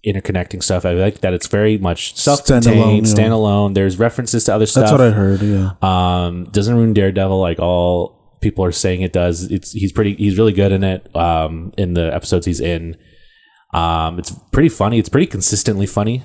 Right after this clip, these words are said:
Speaker 1: I'd say too. Um, and I liked that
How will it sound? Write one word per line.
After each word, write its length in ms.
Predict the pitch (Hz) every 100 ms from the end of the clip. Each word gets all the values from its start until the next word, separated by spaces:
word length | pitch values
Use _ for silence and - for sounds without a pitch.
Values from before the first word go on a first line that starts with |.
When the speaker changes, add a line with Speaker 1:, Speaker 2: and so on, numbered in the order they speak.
| -
Speaker 1:
I'd 160 | 95 -
say 200 | 113 107
too. 360 | - 117 143 _ _ _ _ _ -
Um, 960 | 90 90 85 82 80 80 76 76 76 80 _ _ _ _ _ -
and 400 | 92 87 87 85
I 120 | 90
liked 480 | 90 92 95 - - - - _ 95
that 340 | 92 82 76